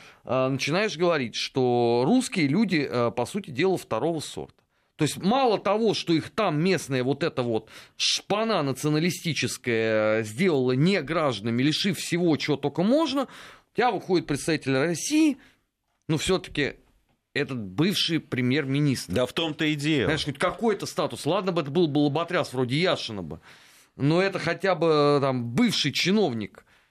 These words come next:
Speaker 1: категории А и делает подобного рода заявление.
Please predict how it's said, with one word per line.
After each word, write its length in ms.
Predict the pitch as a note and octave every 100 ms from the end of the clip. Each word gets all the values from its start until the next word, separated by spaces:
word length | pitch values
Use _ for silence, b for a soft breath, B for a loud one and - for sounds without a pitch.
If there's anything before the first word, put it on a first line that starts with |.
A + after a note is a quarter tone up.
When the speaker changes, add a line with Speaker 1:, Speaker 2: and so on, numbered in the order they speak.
| b -
Speaker 1:
категории 680 | A#2+ D3 D3 D3+ A#2 G2+ -
А 300 | C#3 A#2 E2 _ _ _ _ -
и 60 |
делает 440 | A2 F#3 D#4 A#3+ -
подобного 540 | D3 C3+ A3 F3+ C3+
рода 220 | D#3 F3
заявление. 640 | C#3+ C3+ C#3 A2+ G2 F#2